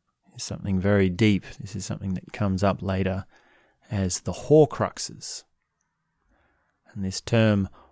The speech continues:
Horcruxes is specific to Harry Potter mythology,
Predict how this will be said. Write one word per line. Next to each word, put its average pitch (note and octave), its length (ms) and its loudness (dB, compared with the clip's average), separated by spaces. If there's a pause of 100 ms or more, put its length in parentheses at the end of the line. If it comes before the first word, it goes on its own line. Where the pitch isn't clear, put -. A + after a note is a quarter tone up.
(100)
Horcruxes A2 1040 2 (1120)
is F2+ 400 -10 (220)
specific - 720 -2
to F#2+ 260 -6
Harry F#2+ 320 0
Potter G2 340 0
mythology, F#2 760 -2